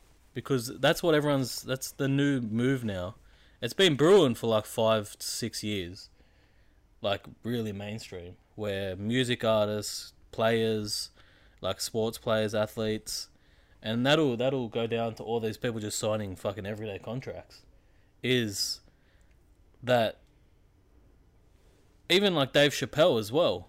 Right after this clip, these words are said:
Like, Dave Chappelle got fucked from, um, Comedy Central for the Chappelle Show. Like, stuff like that.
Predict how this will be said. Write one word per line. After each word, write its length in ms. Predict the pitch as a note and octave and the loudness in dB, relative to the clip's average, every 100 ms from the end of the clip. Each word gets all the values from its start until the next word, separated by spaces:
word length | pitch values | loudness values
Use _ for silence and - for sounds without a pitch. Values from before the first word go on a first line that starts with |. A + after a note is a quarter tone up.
| - | -6
Like, 180 | A2+ - | -6 2
Dave 180 | C#3+ C#3+ | 2 2
Chappelle 360 | B2+ A#2+ D3 | -4 -2 0
got 180 | B2+ G2 | 0 -6
fucked 360 | - A#2 - - | -6 -8 -8 -12
from, 520 | - A2 G#2 G#2 G2 | -6 -4 -4 -6 -8
um, 560 | G#2 G2+ F#2+ F2+ F2 - _ - - - - | -6 -6 -8 -10 -16 -18 _ -12 -12 -14 -20
Comedy 280 | - C3 A2+ | -6 -2 -2
Central 340 | - C3+ C#3 G#2 | 0 -2 -2 -6
for 140 | G#2+ | -6
the 100 | G#2+ | -8
Chappelle 380 | - A2+ B2+ C#3 | -8 -6 -4 -2
Show. 200 | - F2 | -2 -4
Like, 160 | G2 - | -4 -2
stuff 240 | C#3+ - | -2 0
like 140 | B2 - | -2 2
that. 280 | C3 - | 0 0